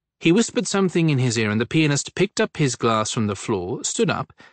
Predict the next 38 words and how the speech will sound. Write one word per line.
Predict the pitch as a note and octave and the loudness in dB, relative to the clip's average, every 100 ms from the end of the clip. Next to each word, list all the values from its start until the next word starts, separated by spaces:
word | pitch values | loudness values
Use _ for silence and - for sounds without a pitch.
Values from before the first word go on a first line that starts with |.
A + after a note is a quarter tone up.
| _ _ - | _ _ -10
apologized | - G3 B3 C3+ G#2+ G#2+ | 0 4 4 4 0 -2
to | B2 | 0
the | A#2+ | 0
other | A2 | 2
musicians, | A2+ G#2 G#2 - B2+ F3 - | 0 0 -2 -4 -4 -6 -8
bowed | A#2+ C#3 D3+ D3 C3+ | -4 2 4 2 0
slightly | - A2+ G#2+ | -2 -2 -2
to | G#2 | -4
the | G#2+ G#2+ | -2 0
audience, | G2 G#2 D3+ - - | 0 -4 -6 -8 -2
lowered | B2+ C3 C3 | 2 2 2
his | - B2 B2+ | 0 -2 -2
hat | - A2+ A#2 | -2 -2 0
over | B2 A#2 A#2+ | -2 0 0
his | A#2 | 0
forehead, | - G#2+ G#2 A2+ C#3+ - - _ _ _ _ | -2 -2 -2 -4 -6 -14 -20 _ _ _ _
and | G2+ A#2+ | -2 4
walked | D#3+ F#3 D#3+ | 4 4 2
away | D3 C#3+ D3 | 2 2 2
to | B2+ | 0
a | A2+ | -2
smattering | - D3 C#3+ C#3 C3+ | -2 -2 -2 0 0
of | B2 | -2
applause. | C3 C3+ A#2 - - - _ _ _ _ _ _ _ _ _ | -4 -4 -4 -6 -12 -18 _ _ _ _ _ _ _ _ _
The | - A#2+ | -2 2
others | B2+ A2 G#2 - | 2 2 0 -4
stopped | - - A2+ G#2 - | -8 -2 -2 -4 -6
playing | B2+ A#2 B2 | -2 0 2
while | C3 A#2 | 0 0
the | A2+ | -2
same | C#3+ C3+ B2+ | -2 0 2
guy | B2 B2+ A#2+ | 2 2 0
who | A#2 | 0
had | A2+ | -2
spoken | - - B2+ A#2 A#2 | -4 -2 0 0 -4
to | |
the | A#2 | -6
pianist | - D#3+ C3 C3 | -2 0 0 -2